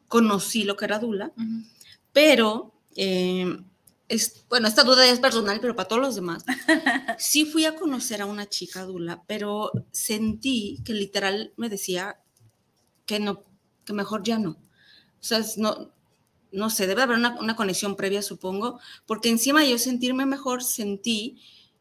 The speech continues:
Speaker 1: eh, como que no quería s-, acompañarme.
Speaker 2: Ujú.
Speaker 1: Hoy escucho y entiendo que a lo mejor como iba a ser un hospital privado, pero mi ginecólogo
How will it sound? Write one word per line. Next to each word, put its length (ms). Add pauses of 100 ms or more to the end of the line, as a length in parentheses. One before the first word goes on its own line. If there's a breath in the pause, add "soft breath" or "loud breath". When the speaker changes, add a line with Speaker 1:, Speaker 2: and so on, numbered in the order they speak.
Speaker 1:
eh, 600
como 340
que 80
no 180
quería 500 (120)
s-, 300
acompañarme. 840 (160)
Speaker 2:
Ujú. 520
Speaker 1:
Hoy 320
escucho 420
y 100
entiendo 500
que 80
a 60
lo 100
mejor 260
como 180
iba 120
a 40
ser 120
un 80
hospital 520
privado, 500 (340 loud breath)
pero 260
mi 160
ginecólogo 720